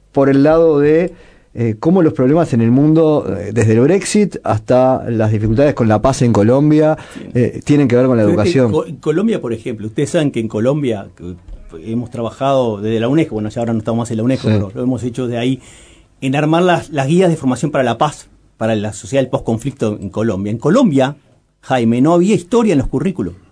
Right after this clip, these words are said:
Speaker 2: porque no tenían manera de trabajar la historia como un elemento de socialización común de todos ellos. Entonces, la importancia de la educación de trabajar los temas en clave de conexión,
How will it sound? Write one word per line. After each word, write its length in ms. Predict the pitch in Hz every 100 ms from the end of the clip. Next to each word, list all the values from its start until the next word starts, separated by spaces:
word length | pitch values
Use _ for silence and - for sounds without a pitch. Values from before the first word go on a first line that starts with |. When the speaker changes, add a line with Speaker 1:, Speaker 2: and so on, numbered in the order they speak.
| _ - 107 - 104 - - - - _ _ -
Speaker 2:
porque 200 | 143 151
no 120 | 185
tenían 240 | 202 214 196
manera 420 | 180 185 240 233
de 320 | 185 247 254 _ _ _ _ _ _ _ _ -
trabajar 340 | 147 - 185
la 60 | 175
historia 440 | - - 190 185
como 220 | 196 175
un 120 | 202 202
elemento 640 | 180 175 208 180 247 240 - _ _ _ -
de 80 | 156
socialización 840 | - 139 147 139 - 208 240 - _ _ -
común 320 | 165 262 143
de 100 | 120
todos 280 | 113 110 107
ellos. 240 | 92 107
Entonces, 280 | 123 277 220 - - - - -
la 100 | 180
importancia 1040 | 190 185 202 196 - 339 339 247 143 - 131
de 80 |
la 80 | 127
educación 580 | 123 120 110 - 175 170
de 80 | 143
trabajar 380 | 127 120 - 156
los 220 | 151 -
temas 400 | 160 165 147 - 143
en 200 | 131 127
clave 400 | 160 175 175 147
de 100 | 120
conexión, 840 | 117 110 - - 170 165 135 113